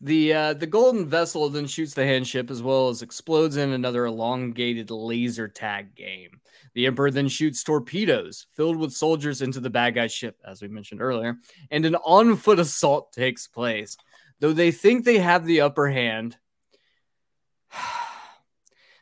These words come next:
the hand ship then sends its own ships after the Emperor.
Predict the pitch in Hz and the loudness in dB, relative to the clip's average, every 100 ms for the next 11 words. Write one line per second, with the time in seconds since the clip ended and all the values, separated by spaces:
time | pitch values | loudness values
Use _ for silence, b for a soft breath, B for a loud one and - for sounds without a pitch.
0 | - 156 170 208 269 262 - 220 196 160 | -2 0 4 6 6 6 6 6 4 4
1 | 208 208 208 202 170 156 139 214 240 233 | 2 2 2 2 2 -2 2 4 4 4
2 | 196 180 - 165 160 175 156 160 190 170 | 0 -2 0 0 0 -2 -4 -2 -2 -4
3 | 123 117 107 117 | -8 -10 -10 -14